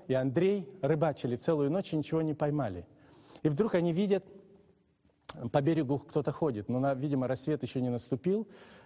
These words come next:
это не было точно видно, кто там был. И они вдруг слышат, этот человек с берега кричит им: "Вы что-то там поймали?"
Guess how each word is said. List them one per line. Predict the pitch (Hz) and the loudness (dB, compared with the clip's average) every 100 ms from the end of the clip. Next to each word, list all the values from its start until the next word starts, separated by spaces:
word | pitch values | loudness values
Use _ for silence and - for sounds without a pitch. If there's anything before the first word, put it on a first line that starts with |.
| - | 0
это | 127 143 | 2 4
не | 151 | 2
было | 139 131 127 120 | 4 4 4 2
точно | - 139 - 131 | 0 0 0 -2
видно, | 135 151 123 | 0 0 -2
кто | - 175 | 0 -2
там | 160 131 | 0 0
был. | 131 190 233 - - - - - _ - | 2 2 0 -8 -20 -20 -20 -20 _ 0
И | 160 160 156 143 139 - - - - - - - | 2 4 2 2 0 -6 -10 -10 -10 -14 -12 0
они | 165 180 | 2 4
вдруг | 165 156 | 2 0
слышат, | - 240 - 127 120 | 0 0 0 -2 -2
этот | 143 139 | -2 -2
человек | - 143 120 | 0 0 0
с | 117 | 0
берега | 170 196 175 | 2 2 0
кричит | 160 170 165 180 - | -2 -4 -2 0 0
им: | 107 - - - | -2 -6 -16 2
"Вы | 143 226 | 4 4
что-то | - 233 226 | 4 2 2
там | 214 208 196 | 4 4 2
поймали?" | - 180 175 175 180 196 220 262 | 2 2 4 2 2 2 2 0